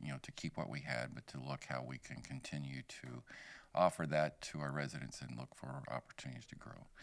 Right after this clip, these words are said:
Uh, the challenge to that was it was all volunteers. So it, it's great to have them, but yet there's, that's a big ask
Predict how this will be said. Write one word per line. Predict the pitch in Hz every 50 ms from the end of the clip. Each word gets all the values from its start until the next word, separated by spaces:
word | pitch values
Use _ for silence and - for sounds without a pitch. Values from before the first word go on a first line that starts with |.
| - - - - - - - - - - - -
Uh, | - 82 73 71
the | 67 78
challenge | - - - 110 117 127 123 104 95 - -
to | - -
that | 147 139 - 78 - 123
was | 135 151 147 139 139 139
it | 160 -
was | - 139 143 139 143
all | 135 139 131 -
volunteers. | - 139 127 58 - - - - - - 50 - - -
So | - - - - - 71 62 55 60 58 50 50
it, | 50 53 - -
it's | - - - -
great | - - - 82 82 82 78 -
to | 80
have | 76 - - 92 92 90 78
them, | 67 73 73 73
but | 69 67 64
yet | 71 71 71 -
there's, | - 69 67 - - - - -
that's | 76 78 - -
a | 73
big | 65 60 - - 80 73 69 57 - -
ask | - 71 71 73 71 60 62 64 - - - -